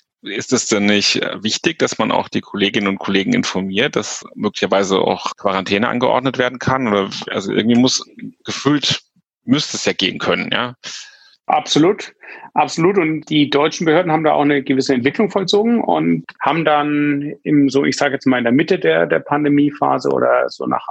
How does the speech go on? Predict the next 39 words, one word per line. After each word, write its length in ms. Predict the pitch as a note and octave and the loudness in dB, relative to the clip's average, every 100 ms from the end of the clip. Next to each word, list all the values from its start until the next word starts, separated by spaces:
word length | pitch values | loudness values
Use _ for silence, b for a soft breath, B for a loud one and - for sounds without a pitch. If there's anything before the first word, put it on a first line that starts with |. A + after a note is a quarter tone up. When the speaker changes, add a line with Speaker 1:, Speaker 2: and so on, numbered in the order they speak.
| - | -6
Speaker 2:
ein, 80 | B2+ | -4
zwei 280 | - C3 | 0 0
Wochen 380 | C3 C#3+ - D3+ C#3 B B B - | 2 0 0 -2 -2 B B B -2
sind 300 | C3 D3 C#3+ | 0 2 2
sie 560 | C#3+ C3+ C3+ C#3+ C#3+ C#3 - | 4 4 4 2 0 -4 -2
entweder 280 | C3+ C3+ | 0 0
freiwillig 500 | C3 - C#3+ D3 D3+ - | 0 0 0 0 -2 0
oder 180 | C3 | 2
weil 140 | B2 B2 | 2 0
sie 100 | B2+ | -2
von 160 | - | -4
außen 260 | C3+ B2+ - | -2 -2 0
Druck 180 | C#3 - | 0 0
erfahren 360 | - D3+ D3 C#3 | -2 0 0 0
haben, 200 | D3+ C#3+ | -2 -4
das 120 | - | -4
kann 140 | C3+ | 0
ich 100 | C3 | 2
nicht 180 | C3+ A#2+ | 2 0
so 100 | B2+ | 0
sagen, 360 | B2 C#3 D3+ E3 B B B | 2 2 0 -6 B B B
sind 280 | - D3+ | 2 2
sie 400 | C#3+ C#3+ C#3 C#3+ - _ _ - | 4 4 4 2 -4 _ _ 0
auf 280 | C#3+ C#3+ - | 0 0 0
den 460 | D3 C#3 C#3 C#3 | 2 4 4 0
etwas 400 | - C3 C3+ - | 0 0 0 0
liberaleren 1160 | D3 C3+ C3 B2 B2+ D3 D3 C#3+ C#3+ C#3 C#3 C3 | -2 2 2 4 2 2 2 2 2 0 0 -2
Kurs 300 | - D#3 C#3+ | 0 -2 -2
eingeschwenkt 720 | - D3+ E3 D3+ E3 E3 D3+ | -2 -2 -2 -2 -2 -2 2
und 220 | C#3 B2+ | 0 2
gesagt, 560 | C#3 B2 C3 C#3+ - - | 0 2 0 0 -6 -4
ganz 300 | B2+ C#3+ - | -2 -2 0
klar, 320 | C3+ C#3 C#3 | 2 4 2
und 100 | C3 | 2
der 100 | A2+ | -2
Ton 340 | - C#3+ E3 | 0 2 2
auch 220 | - - - | 2 0 0
der 120 | C#3+ | -2
Pressemitteilung, 800 | - C#3 C#3+ C#3 B2+ C3+ C3+ | 0 0 2 2 2 2 2